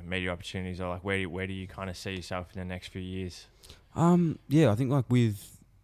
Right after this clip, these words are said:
Speaker 2: podcasting, like, obviously love this space, and I think it's, you know, you've got an incredible network, uh,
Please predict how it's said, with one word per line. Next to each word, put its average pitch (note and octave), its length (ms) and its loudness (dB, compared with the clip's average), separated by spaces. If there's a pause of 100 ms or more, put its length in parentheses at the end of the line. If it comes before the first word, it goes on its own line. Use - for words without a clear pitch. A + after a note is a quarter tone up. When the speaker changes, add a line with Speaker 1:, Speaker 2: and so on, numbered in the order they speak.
(140)
Speaker 2:
podcasting, G#2 540 0
like, F#2 120 0
obviously G2 300 -4
love F2+ 440 -2 (120)
this G2 140 -4
space, F2+ 500 -4
and G2 100 -6
I - 20 -6
think F2+ 200 -6
it's, - 360 -10
you G#2 80 -12
know, F2 200 -4 (360)
you've F#2 160 -8
got F#2 120 -4
an F2+ 60 -4
incredible F2+ 340 -4
network, F2+ 360 -4 (120)
uh, - 40 -6